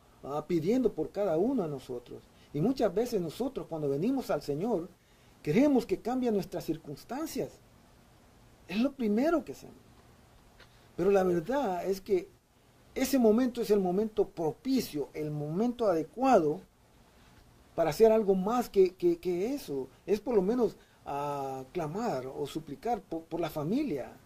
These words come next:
por los amigos, por la iglesia.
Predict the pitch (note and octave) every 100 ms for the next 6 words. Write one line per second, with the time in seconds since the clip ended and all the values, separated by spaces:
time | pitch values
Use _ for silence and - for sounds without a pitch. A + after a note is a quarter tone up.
0 | - - - F3 F#3+ G3+ F#3+ D4 A#3+ C3
1 | - - - - - - - F#3 G#3+ G#3+
2 | A#3+ D4 - C#3